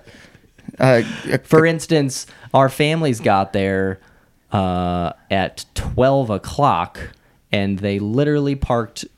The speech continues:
Speaker 2: a hundred feet from the expo.
Speaker 1: <laughs>
Speaker 2: And we got there at five fifteen, and they
Speaker 1: A M.
Speaker 2: parked us two miles from the
Speaker 1: <laughs>
Speaker 2: expo, and we had to ride with our flashlights on in the pitch black to go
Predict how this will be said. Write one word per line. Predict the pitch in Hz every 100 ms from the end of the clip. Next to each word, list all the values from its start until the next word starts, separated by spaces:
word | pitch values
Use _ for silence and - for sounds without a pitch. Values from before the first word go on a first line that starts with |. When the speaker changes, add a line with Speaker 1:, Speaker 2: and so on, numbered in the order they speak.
| -
Speaker 2:
a | 113
hundred | - 143 135 120
feet | 127 113
from | - 98 95
the | -
expo. | - - 208 - 240 - - - 285
Speaker 1:
<laughs> | - - - - -
Speaker 2:
And | 143 135 123 127
we | 202
got | 175 143 131 -
there | 110 104 101 95
at | 98 98
five | - 135 139 135
fifteen, | 139 - 175 170 131 120
and | - 110
they | 135 156
Speaker 1:
A | 135
M. |
Speaker 2:
parked | 120 120 -
us | 113 113 - - - -
two | - 190 185 175
miles | 170 175 180 135 202
from | 180 190
the | - -
Speaker 1:
<laughs> |
Speaker 2:
expo, | - - - - 85 82 - - - -
and | 123
we | 127
had | 131 135
to | 135
ride | 147 156 165 151
with | 127
our | 127
flashlights | 123 147 143 - 90 85
on | 85 85 85 82 -
in | 101 101
the | -
pitch | 143 -
black | 151 147 113 - -
to | 120
go | 113 107 107 104